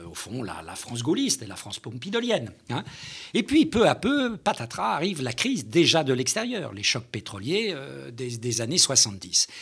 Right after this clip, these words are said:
Et ce régime ne devient plus un régime performant. Il ne parvient plus à lutter contre un chômage qui va devenir, euh, structurel. Euh, il montre ses limites. Euh, on le voit aujourd'hui dans la crise sanitaire. Quelle est la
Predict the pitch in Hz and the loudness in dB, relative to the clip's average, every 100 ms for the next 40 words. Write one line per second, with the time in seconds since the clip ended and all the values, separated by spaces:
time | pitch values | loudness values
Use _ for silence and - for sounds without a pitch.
0 | - - - 214 262 240 - - _ - | -14 -10 2 6 6 2 -2 -18 _ 4
1 | - 247 180 143 156 214 240 285 - _ | 6 8 4 2 2 0 -2 -4 -10 _
2 | 151 147 190 135 110 - 262 226 98 90 | 0 4 4 2 -2 -4 -6 -6 -8 -12
3 | - 101 - - 113 - - _ 156 143 | -14 -14 -16 -16 -16 -18 -20 _ -4 -2
4 | 120 - - 107 98 - - 175 120 - | -2 -2 -2 -4 -8 -8 -2 -2 -2 -6
5 | _ _ 135 113 113 - 113 107 98 104 | _ _ -6 -6 -6 -6 -6 -6 -12 -8
6 | - 113 107 101 - - 90 127 117 104 | -6 -6 -8 -8 -12 -14 -4 -2 -2 -6
7 | 92 87 95 87 85 85 82 85 82 - | -12 -14 -14 -16 -16 -20 -20 -14 -12 -12
8 | 113 - 123 208 277 339 - - - - | -12 -8 -4 0 0 -2 -6 -12 -10 -8
9 | - 147 147 120 - - - 185 180 208 | 0 4 4 2 -4 -12 -4 2 4 6
10 | 202 - 131 - - 131 120 98 - 117 | 6 4 8 10 10 8 4 0 -4 -2
11 | 143 208 214 - - - - - - 117 | 4 6 6 4 0 -4 -8 -20 -10 -6
12 | 120 147 127 117 131 123 117 113 117 123 | 0 4 6 6 6 6 4 0 0 -2
13 | 104 98 - 110 - 120 151 220 311 294 | -2 -6 -2 4 6 4 0 -6 -8 -8
14 | - - 220 180 226 170 107 | -8 -4 -2 -2 -4 -6 -10